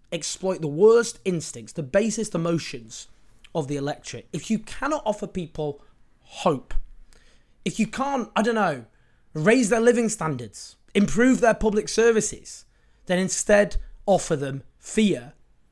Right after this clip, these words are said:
bigotry, and hatred. Anger at refugees,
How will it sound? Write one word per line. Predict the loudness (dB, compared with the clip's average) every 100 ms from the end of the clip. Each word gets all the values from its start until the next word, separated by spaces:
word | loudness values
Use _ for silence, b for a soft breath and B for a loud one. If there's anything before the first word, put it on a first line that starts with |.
| _ _ _ _ 2
bigotry, | 4 4 -2 -8 -8 -10 -14 _ _ _ _ _ -8
and | -2
hatred. | 0 -2 -6 -12 -16 _ _ _ _ _ _ _ _ 2
Anger | 4 4 2 0 -2 -4 -6 _ _ _ _ _ -2
at | 0
refugees, | 2 0 0 -2 0 -2 -4 -8 -14